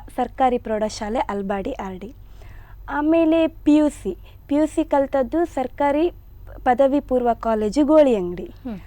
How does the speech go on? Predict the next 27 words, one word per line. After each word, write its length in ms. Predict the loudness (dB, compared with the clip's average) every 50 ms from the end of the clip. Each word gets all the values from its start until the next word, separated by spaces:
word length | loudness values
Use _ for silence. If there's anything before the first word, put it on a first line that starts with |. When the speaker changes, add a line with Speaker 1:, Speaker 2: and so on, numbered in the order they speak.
| -20 -20 -20 -20 -16 -12
Speaker 1:
ಆಮೇಲೆ 480 | -8 -4 -2 0 2 4 4 4 4 4
ಬಿ 200 | 4 2 0 0
ಕಾಮ್ 300 | 2 0 0 0 0 -2
ಮುಗಿಸಿದೆ 460 | -4 -6 -10 -10 -10 -8 -4 -4 -4
ಡಿಗ್ರಿ, 400 | -2 -4 -4 -4 -4 -4 -4 -6
Speaker 2:
ಹ್ಮ್. 240 | -6 -10 -14 -16 -16 -16 -18 -6 -4
Speaker 1:
ಸರ್ಕಾರಿ 440 | -4 -4 0 2 2 4 4 2
ಪ್ರಥಮ 380 | 0 -2 -4 -4 -2 0 0 0 2 2
ದರ್ಜೆ 300 | 0 0 0 -2 -4 -2
ಕಾಲೇಜು 560 | 0 0 0 2 2 0 -2 -2 -4 -8 -10 -10 -16 -20 -20 -20 -20 -8
ಹೆಬ್ರಿ. 320 | -4 -2 -2 -2 -2 -4
Speaker 2:
ಹ್ಮ್. 460 | -6 -10 -16 -20 -18 -12 -12 -10 -10 -12 -14 -16 -20 -20 -20 -8 -2
Speaker 1:
ಈಗ 200 | 0 0 4 6 6 6 6 6 4 2 0
ಕರೆಸ್ಪಾಂಡಿಂಗಲ್ಲಿ 1000 | 0 2 4 4 4 2 0 -2 -2 0 0 2 0 0 0 0 0 -2 -2 -2 -2
ಎಂ 180 | -2 -2 -2
ಕಾಮ್ 260 | 0 0 2 2 2 2
ಕೂಡ 200 | 0 2 2 2
ಮಾಡ್ತಿದ್ದೇನೆ. 760 | 2 0 -2 -6 -8 -8 -8 -8 -8 -6 -6 -6 -6 -4 -4 -4
Speaker 2:
ಹ್ಮ್, 180 | -4 -6 -8
ಹ್ಮ್. 300 | -10 -12 -14 -14 -14 -6 -2
Speaker 1:
ಅದು 520 | -2 0 2 4 4 4 4 4 2 0 -2
ಮೈಸೂರು 540 | -2 -2 -2 -2 -4 -2 0 0 0 0 -2 -2
ಓಪನ್ 360 | -2 -4 -2 -2 -2 -2 0
ಯೂನಿವರ್ಸಿಟಿಯಲ್ಲಿ. 920 | -2 -2 -4 -4 -4 -6 -8 -8 -10 -12 -10 -10 -10 -10 -10 -10 -14 -16
Speaker 2:
ಹ್ಮ್, 340 | -12 -10 -8 -8 -8 -10 -12
ಹ್ಮ್, 280 | -14 -14 -14 -14 -14
ಹ್ಮ್. 220 | -16 -16 -18 -18